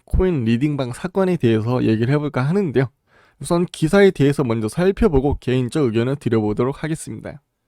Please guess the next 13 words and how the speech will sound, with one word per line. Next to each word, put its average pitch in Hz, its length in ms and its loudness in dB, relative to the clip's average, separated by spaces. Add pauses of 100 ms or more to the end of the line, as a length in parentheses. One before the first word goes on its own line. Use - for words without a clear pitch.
(320)
이천십팔 170 560 -2
년 151 160 0
일월에 143 380 0
코인 214 340 0
리딩방 151 560 -2
광고로 143 540 -4
고객 127 420 -2
유치, 123 420 -4 (560)
업비트 170 480 -2
출시 180 460 -2
직후 139 460 -4 (100)
시기와 175 400 -2
겹쳐 - 420 -6